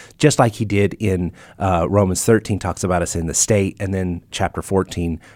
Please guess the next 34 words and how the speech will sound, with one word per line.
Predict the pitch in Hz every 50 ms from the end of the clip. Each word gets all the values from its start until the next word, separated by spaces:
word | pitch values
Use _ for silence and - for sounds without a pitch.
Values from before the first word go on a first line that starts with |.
| - _
talks | - - 85 80 -
about | 92 80 85 80
us | 80 76 - -
in | - 101 87
the | 80 73
church. | - - - 80 60 50 - - - - - _ _ _ _ _ _ _ _ _ _ _ _ -
This | 139 143 -
is | 165 147 127 117 - - - - - - - - - - - - - - _
Paul | - - 139 139 143 143 143 139 135 135 131 - _ _ -
trying | - - 139 135 135 131
to | 120 117
suggest | 101 - - 139 131 117 101 - - 104 127 143 165 - - -
to | - 123
us | 110 104 98 92 - -
that | - 117 107 104 98 - - - - - - - -
we | 110 113 131 147 151 151 151
are | - 135 139 139 131
people | - - - 117 113 107 110 117 117 113 95 -
of | 110 104 101 - -
peace. | - - 120 104 82 - - - -
We | 117 117 - -
overcome | - 117 123 117 127 120 - - 113 107 107 107
evil | - 117 110 98 101 87
with | 85 92 90 - - 101
good. | 98 - 110 92 82 80 73 - - - _ _ _ _ _ _ _ _ _ _
We | - - 113 117 113
are | 113 113 104
the | 92 95
peaceful | - - - - - - 117 110 104 - - 90 82
people. | - - - 73 - - - - - _ - - - - - - - - - - - - -
And | 165 165
I | 170
will | 180 185 208 233 240
say, | 233 - - 120 90 69 62 65 73 -